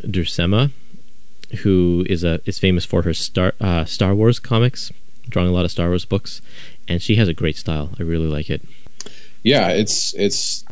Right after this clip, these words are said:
Speaker 2: very different from what we've been seeing so far, uh, and it, it suits the book.
Speaker 1: Yeah. Except I, my only gripe is that, um,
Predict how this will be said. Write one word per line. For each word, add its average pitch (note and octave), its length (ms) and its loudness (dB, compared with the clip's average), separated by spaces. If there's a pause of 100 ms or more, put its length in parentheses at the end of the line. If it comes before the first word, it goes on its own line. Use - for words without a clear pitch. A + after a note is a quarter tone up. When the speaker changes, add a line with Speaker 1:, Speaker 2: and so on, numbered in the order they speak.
(120)
Speaker 2:
very G#2+ 600 6
different G2+ 540 0
from F#2+ 100 -4
what F#2 140 0
we've F#2 140 2
been F#2 120 0
seeing F#2 280 0
so F2 180 2
far, E2+ 340 0 (200)
uh, E2 340 0 (420)
and F#2 120 4
it, F#2+ 120 4
it - 180 0
suits C3 320 4
the F2 120 -2
book. E2+ 260 -4 (380)
Speaker 1:
Yeah. G#2+ 280 0 (1300)
Except A#2+ 340 0 (220)
I, A2+ 100 4
my G#2+ 220 4
only A#2 340 6 (140)
gripe G#2 300 4
is G2 260 2
that, F#2 320 2
um, E2+ 300 2